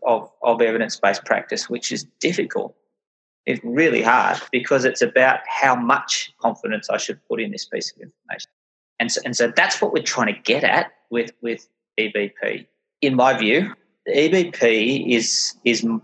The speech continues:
about, or should be, if done well, be about more than just research evidence. I think what it implies by, by saying, "Okay, there's this research inf-, informa-, research evidence, which is just a source of information."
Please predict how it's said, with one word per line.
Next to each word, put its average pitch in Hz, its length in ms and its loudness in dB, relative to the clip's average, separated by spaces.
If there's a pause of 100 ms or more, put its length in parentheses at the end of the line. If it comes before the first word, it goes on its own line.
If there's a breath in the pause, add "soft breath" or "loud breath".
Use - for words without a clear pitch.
about, 113 560 2 (760)
or 104 140 -10
should - 440 -4
be, 110 440 0
if 110 200 -4
done 107 260 2
well, 107 420 0 (520)
be 107 120 2
about 104 440 2
more 113 300 4
than 104 200 -2
just 107 260 0
research 101 400 -2
evidence. - 340 -2 (280)
I 120 100 4
think 135 280 0
what 113 160 4
it 104 120 0
implies 104 720 0
by, 107 260 2
by 117 180 2
saying, 143 380 2
"Okay, 101 280 0
there's 107 200 0
this 120 180 0
research 156 380 2
inf-, 98 120 -6 (260)
informa-, 95 440 -4 (100)
research 123 380 2
evidence, 101 420 0
which 117 200 0
is 117 120 0
just - 220 0
a 113 60 0
source - 260 -2
of - 100 -12
information." - 520 -12